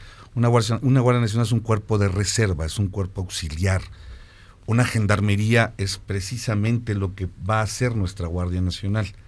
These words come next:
Pero para no confundir, eh, al auditorio en un temas conceptuales, mejor a-, me gustaría referirme a lo que dices.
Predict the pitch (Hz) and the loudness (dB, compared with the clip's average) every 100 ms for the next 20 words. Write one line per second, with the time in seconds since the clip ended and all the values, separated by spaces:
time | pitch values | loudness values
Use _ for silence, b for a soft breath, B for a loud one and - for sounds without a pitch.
0 | b b b b b b - 117 131 139 | b b b b b b -2 2 6 8
1 | 175 185 190 - 151 139 151 139 - - | 6 4 -2 0 0 2 0 -4 -14 -20
2 | - - - - - - - 90 90 95 | -18 -18 -18 -18 -18 -20 -8 -4 -2 -4
3 | 95 113 110 104 98 95 98 101 101 - | -4 -4 -2 -2 0 -2 -2 -2 -4 -4
4 | 104 110 95 107 98 98 98 90 107 101 | -6 -6 -6 -4 -4 -2 -4 -4 -2 -2
5 | 92 - - - - 85 98 92 92 98 | -4 -8 -20 -16 -12 -8 -6 -6 -6 -6
6 | 98 101 - 92 92 92 90 92 98 107 | -6 -6 -6 -6 -4 -4 -6 -6 -8 -8
7 | 117 76 - | -10 -12 -14